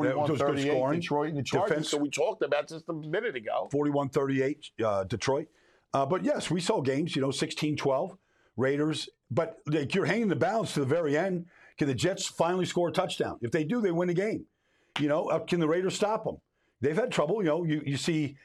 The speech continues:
Speaker 1: Spillane come up with the interception. It was a hell of a play by him. Like, he had to jump on the ball. I mean, yes, Zach Wilson threw the interception. But, I mean, there's a lot of guys that would have thrown that interception.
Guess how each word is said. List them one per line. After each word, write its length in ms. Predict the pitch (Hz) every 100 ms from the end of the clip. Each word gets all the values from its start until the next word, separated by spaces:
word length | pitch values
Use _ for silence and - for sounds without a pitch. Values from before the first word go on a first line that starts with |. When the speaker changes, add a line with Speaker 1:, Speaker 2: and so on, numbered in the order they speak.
| - -
Speaker 1:
Spillane 460 | - 165 151 156 180
come 160 | 170
up 100 | 165
with 80 | 151
the 60 | 147
interception. 580 | 160 - 156 156 208 190
It 40 | - _ _ -
was 80 | 120
a 40 |
hell 120 | 147
of 60 | 147
a 60 |
play 220 | 131 165 180
by 220 | 131 123
him. 80 | 123 - -
Like, 120 | 117
he 80 | 139
had 160 | 143 110
to 80 |
jump 300 | 95 147 160
on 80 | 165
the 60 | 143
ball. 460 | 135 165 135 127 - - -
I 40 | 135
mean, 120 | 135
yes, 240 | 147 117
Zach 240 | 139 143 147
Wilson 300 | 147 147 131
threw 160 | 143
the 100 | 135
interception. 720 | 135 131 135 120 - 123 113 _ _ _ _ -
But, 300 | 139 131 - -
I 80 | 131
mean, 180 | 139 135
there's 160 | 143
a 60 | 156
lot 140 | 185
of 40 | 165
guys 220 | 139 120
that 60 |
would 100 | 120
have 60 | 113
thrown 180 | 131 113
that 100 | 107
interception. 560 | 107 92 107 - 175